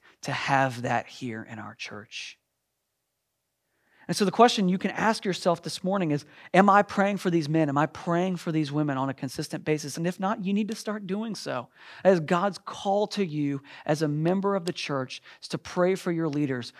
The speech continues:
both elders, but also for the deacons. And then you can ask yourself this question as well.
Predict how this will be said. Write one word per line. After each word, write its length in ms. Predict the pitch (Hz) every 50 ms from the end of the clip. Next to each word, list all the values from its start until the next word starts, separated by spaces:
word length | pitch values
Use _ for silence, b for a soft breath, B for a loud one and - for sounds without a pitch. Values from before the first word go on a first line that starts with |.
| B B B
both 220 | 170 165 160 165 -
elders, 360 | - 165 196 208 226 220 185
but 140 | - 202 180
also 380 | - 156 170 180 - - 180 165
for 140 | - 175
the 100 | 151 147
deacons. 680 | 123 139 139 127 - 123 113 107 107 - - - - - _ _ _ _ _ _ _ _ _ _ B B B B B B B
And 120 | 180 190
then 80 | 233 247
you 100 | 285 247
can 100 | 285 254
ask 200 | 240 247 240 -
yourself 320 | 240 208 - 233 208 -
this 120 | - 202 -
question 360 | - - 196 185 - - 185
as 100 | 165 160
well. 320 | 170 180 156 123 120 -